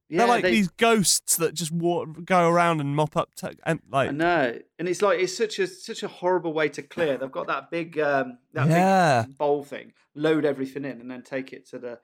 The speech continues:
Speaker 1: pot wash.
Speaker 2: It's
Speaker 1: So they're,
Speaker 2: horrible.
Speaker 1: they're bus boys. Yeah, I've never seen a bus boy over here. It's like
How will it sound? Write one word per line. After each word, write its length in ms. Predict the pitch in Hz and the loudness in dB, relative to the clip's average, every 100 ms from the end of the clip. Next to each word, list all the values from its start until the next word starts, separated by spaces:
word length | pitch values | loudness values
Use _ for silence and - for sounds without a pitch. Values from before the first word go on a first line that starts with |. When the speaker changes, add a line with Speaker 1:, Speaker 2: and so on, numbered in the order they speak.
| _ _ _ | _ _ _
Speaker 1:
pot 160 | 165 | -4
wash. 120 | 135 127 | -2 -2
Speaker 2:
It's 80 | - | -2
Speaker 1:
So 60 | |
they're, 100 | 131 | 0
Speaker 2:
horrible. 600 | 143 151 151 123 113 110 113 | 2 4 2 0 0 0 0
Speaker 1:
they're 120 | 139 | -2
bus 240 | 123 170 | -2 -4
boys. 460 | - 131 120 120 - | -4 -6 -6 -10 -8
Yeah, 260 | 151 151 131 | -4 -2 -4
I've 100 | 135 | -8
never 340 | 147 156 156 135 | -10 -2 -2 -2
seen 240 | 135 135 | -4 -6
a 60 | 120 | -6
bus 220 | 120 113 | -12 -14
boy 180 | _ 117 | _ -12
over 260 | 117 113 113 | -12 -12 -14
here. 100 | 113 113 | -12 -12
It's 160 | 123 117 | -12 -6
like 220 | 127 117 | -4 -4